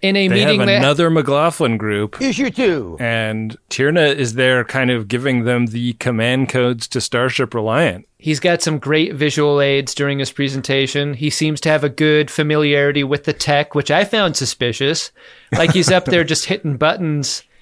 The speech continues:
Speaker 1: showing his visual aids there.
Speaker 2: He brought his own, like, Bluetooth presentation clicker
Speaker 1: Yeah.
Speaker 2: that, you know, it's better than the one that they had for the sesh.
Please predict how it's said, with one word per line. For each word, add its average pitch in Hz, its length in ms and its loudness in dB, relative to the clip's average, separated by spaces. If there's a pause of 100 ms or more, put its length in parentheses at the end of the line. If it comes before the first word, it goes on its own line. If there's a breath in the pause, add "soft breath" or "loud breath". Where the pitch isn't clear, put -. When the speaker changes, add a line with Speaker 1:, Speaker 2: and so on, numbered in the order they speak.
Speaker 1:
showing 160 340 0
his 143 160 0
visual 156 420 0
aids 120 260 -4
there. 131 340 -2 (380)
Speaker 2:
He 139 180 -2
brought 131 300 2
his 135 160 2
own, 123 420 2
like, 113 260 -2
Bluetooth 120 960 0 (120)
presentation 117 720 0
clicker 120 680 0
Speaker 1:
Yeah. 117 220 -4
Speaker 2:
that, 120 260 -2 (140)
you 127 100 -2
know, 107 140 -2
it's 101 80 -10
better 120 280 2
than 113 200 0
the 113 60 2
one 117 200 0
that 110 120 -2
they 113 140 2
had 113 360 0
for 113 240 -2
the 110 100 -2
sesh. 113 540 -2